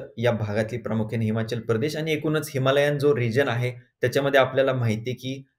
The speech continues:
लँडस्लाइड, भूस्खलनाचे प्रमाण एवढ्यात वाढलेलं दिसून येत आहे. क्लाउड बस्ट, ढगफुटीचं प्रमाण देखील वाढलेलं आपल्याला दिसून येत आहे. त्या अनुषंगाने आलेली ही न्यूज आहे.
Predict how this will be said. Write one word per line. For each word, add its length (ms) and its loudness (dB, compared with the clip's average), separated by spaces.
लँडस्लाइड, 680 2
भूस्खलनाचे 760 -2
प्रमाण 460 -2
एवढ्यात 360 2
वाढलेलं 520 0
दिसून 260 -6
येत 140 -6
आहे. 200 -2
क्लाउड 380 4
बस्ट, 420 2
ढगफुटीचं 680 -4
प्रमाण 360 -2
देखील 260 -4
वाढलेलं 360 0
आपल्याला 340 -4
दिसून 260 -6
येत 160 -2
आहे. 200 -6
त्या 100 10
अनुषंगाने 500 2
आलेली 420 2
ही 220 -2
न्यूज 420 0
आहे. 260 0